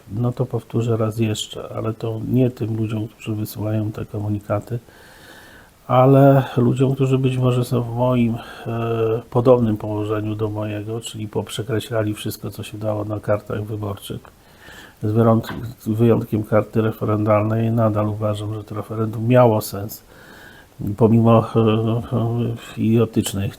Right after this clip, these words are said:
treści i formy pytań, no to dało się z tego, nawet na głupie pytanie,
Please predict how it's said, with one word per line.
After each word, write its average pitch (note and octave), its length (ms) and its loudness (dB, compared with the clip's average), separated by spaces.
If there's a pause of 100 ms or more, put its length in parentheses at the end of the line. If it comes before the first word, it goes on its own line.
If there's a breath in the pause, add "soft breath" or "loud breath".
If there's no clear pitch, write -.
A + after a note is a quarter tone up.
(100)
treści G#2 640 -4
i A2 80 -6
formy G2+ 420 0
pytań, G#2 420 -2
no A2 80 -4
to G#2+ 140 -4
dało G#2+ 300 0
się G2 160 -8
z - 80 -10
tego, G#2 260 -4
nawet A2+ 300 2
na A#2 80 4
głupie A2 340 2
pytanie, G2+ 560 -4